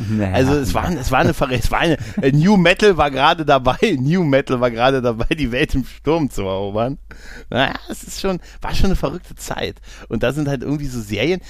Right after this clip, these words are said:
Speaker 2: die irgendwie dann doch sehr, äh, so retrospektiv, finde ich, viel schlechter gealtert sind als die Serien de-, aus den neunzigern
Speaker 1: Definitiv.
Speaker 2: oder die davor
Speaker 1: Definitiv.
Speaker 2: oder die danach.
Speaker 1: Definitiv.
Speaker 2: Ja.
Speaker 1: Die war, also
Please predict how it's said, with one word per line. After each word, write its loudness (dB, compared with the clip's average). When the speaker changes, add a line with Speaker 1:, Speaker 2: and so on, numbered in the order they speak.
Speaker 2:
die -6
irgendwie 0
dann 2
doch 0
sehr, 0
äh, -4
so 0
retrospektiv, -4
finde 0
ich, -6
viel -2
schlechter 0
gealtert -2
sind -4
als -4
die -4
Serien -2
de-, -10
aus -4
den -2
neunzigern 0
Speaker 1:
Definitiv. -2
Speaker 2:
oder 4
die -6
davor 0
Speaker 1:
Definitiv. -2
Speaker 2:
oder 4
die -4
danach. 0
Speaker 1:
Definitiv. -4
Speaker 2:
Ja. 2
Speaker 1:
Die -6
war, -4
also -10